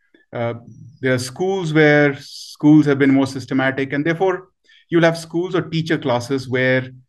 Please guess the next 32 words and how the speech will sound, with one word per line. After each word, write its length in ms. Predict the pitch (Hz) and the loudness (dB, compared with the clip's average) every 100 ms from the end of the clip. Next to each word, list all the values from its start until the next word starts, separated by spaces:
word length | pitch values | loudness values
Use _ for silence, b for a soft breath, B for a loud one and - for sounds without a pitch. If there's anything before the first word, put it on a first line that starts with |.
| _ _ - | _ _ -4
the 100 | 135 | -2
recovery 400 | 131 131 135 131 | 0 0 0 -2
is 140 | 113 | -2
much 240 | 131 131 | -4 -4
better 180 | 131 123 | -4 -4
than 180 | 123 127 | -4 -6
other 180 | 113 104 | -8 -10
places. 500 | - 92 - 98 - _ - | -12 -18 -20 -20 -20 _ -12
And 220 | 131 131 | -6 -4
I 60 | 127 | -2
think 160 | 151 | -2
that's, 320 | 139 139 - | -2 -6 -10
uh, 220 | 123 117 113 - _ _ _ - | -8 -6 -8 -12 _ _ _ -8
that's 160 | 127 | -6
just 240 | 147 - - - _ - | -6 -10 -20 -20 _ -10
what 260 | 147 - | -8 -6
one 120 | 127 110 | -6 -6
should 120 | 107 | -6
expect. 560 | 107 - - - - - _ _ _ _ _ _ _ _ - | -10 -10 -10 -10 -14 -20 _ _ _ _ _ _ _ _ -10
Uh, 80 | 139 | 0
the 140 | 147 | 2
other 180 | 175 262 | 4 2
kind 280 | 269 220 190 | -2 -4 -4
of, 220 | 170 - | -4 -2
uh, 300 | 131 120 110 - - | -2 0 -2 -6 -12
uh, 120 | 117 113 | -10 -4
variation 680 | 127 135 135 - 110 95 - | 0 2 2 0 -6 -6 -10
and 140 | 123 117 | -4 0
the 80 | 123 | 2
other 160 | 135 | 0
kind 260 | 135 131 127 | 0 0 0
of, 140 | 117 | -2